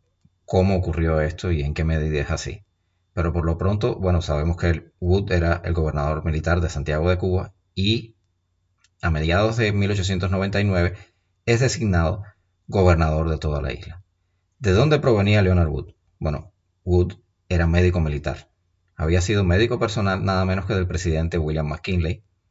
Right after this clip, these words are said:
presidente de los Estados Unidos, y era amigo cercano del secretario asistente de la Marina, Teodoro Roosevelt. Roosevelt, al estallar la guerra con España, renunció a su cargo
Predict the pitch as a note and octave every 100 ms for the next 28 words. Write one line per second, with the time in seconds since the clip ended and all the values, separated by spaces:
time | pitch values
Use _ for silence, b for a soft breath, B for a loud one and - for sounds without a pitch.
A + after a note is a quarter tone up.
0 | _ F2 F2 D2+ D2+ D#2+ D#2+ D#2 - E2
1 | E2+ E2 D#2 - b b b _ - A#2+
2 | B2+ A#2+ A2 A#2 A#2 G#2+ G#2 F2 D2+ -
3 | - _ _ - G#2 F2+ F2+ E2+ D#2 D#2+
4 | F#2 F2 F2+ F#2 F2 G2 G2+ G2+ F#2+ F2
5 | F2+ - _ _ _ _ _ - F2+ E2+
6 | E2+ F2+ F2+ E2 D2+ - - - - _
7 | _ G2 A#2+ G#2+ - - - _ _ _
8 | _ _ _ E2+ D#2+ D#2+ D#2+ F#2 F#2+ F#2+
9 | F#2+ F2+ F#2 F2 F2+ D#2+ D#2 F2+ - _
10 | _ _ _ F#2 F2+ F2 G#2 F2+ F2+ F2
11 | C#2+ A#1+ -